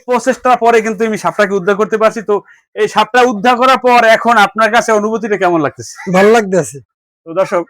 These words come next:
Speaker 1: এরকম সাপের সমস্যা হলে আমাদের চ্যানেলে দেওয়া নাম্বারে সাপটি উদ্ধার করে আপনাদেরকে আতঙ্ক মুক্ত করার জন্য ধন্যবাদ। সকল ভালো থাকবেন। এখন বর্ষা মৌসুম, সাপের সমস্যা কিন্তু লেগেই আছে। অনাগোল আমাদের কাছে ফোন আসতেছে, সাপের কামড়ে কিন্তু মানুষ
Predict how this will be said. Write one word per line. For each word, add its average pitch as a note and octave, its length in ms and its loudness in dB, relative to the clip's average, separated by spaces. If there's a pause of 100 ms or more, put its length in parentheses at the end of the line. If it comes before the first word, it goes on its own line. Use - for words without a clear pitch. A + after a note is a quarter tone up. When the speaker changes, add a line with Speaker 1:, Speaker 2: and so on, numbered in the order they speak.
(200)
Speaker 1:
এরকম G3+ 280 -4
সাপের F#3+ 380 0
সমস্যা A3 520 0
হলে G3+ 220 2 (460)
আমাদের F#3 400 -2
চ্যানেলে G3+ 320 -2
দেওয়া G3 180 0
নাম্বারে F#3 540 0
সাপটি - 760 -6
উদ্ধার F#3+ 300 0
করে A#3 180 -4
আপনাদেরকে F#3 440 -6
আতঙ্ক F3+ 320 -6
মুক্ত E3+ 260 -8
করার D3 240 -2
জন্য C3 200 -14 (380)
ধন্যবাদ। G#3 360 -2 (140)
সকল G3 400 -6
ভালো F3+ 200 -2
থাকবেন। G3+ 320 -6 (260)
এখন G#3 200 -6
বর্ষা A3 300 0
মৌসুম, A#3+ 360 -2 (640)
সাপের G#3 640 2
সমস্যা A3+ 400 -4
কিন্তু G#3+ 200 -6
লেগেই G#3+ 420 -2
আছে। F3+ 160 -4
অনাগোল A#3+ 400 0
আমাদের A3+ 260 0
কাছে G#3+ 200 -6
ফোন F3 200 -6
আসতেছে, G#3 340 -8
সাপের F3 260 -12
কামড়ে E3+ 320 -10
কিন্তু E3+ 160 -8
মানুষ D#3 220 -8